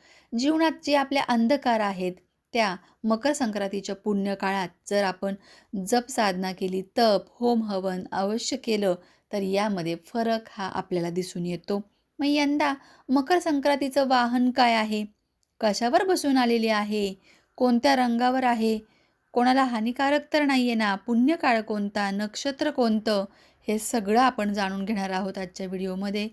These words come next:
आपल्या हिंदू धर्मामध्ये ज्याप्रमाणे प्रत्येक सणांना महत्त्व आहे, प्रत्येक तिथीला महत्त्व आहे, त्याप्रमाणेच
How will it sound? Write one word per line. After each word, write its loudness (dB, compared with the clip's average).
आपल्या 2
हिंदू 0
धर्मामध्ये -2
ज्याप्रमाणे -4
प्रत्येक -4
सणांना 2
महत्त्व 0
आहे, -2
प्रत्येक -8
तिथीला -2
महत्त्व -4
आहे, -4
त्याप्रमाणेच -2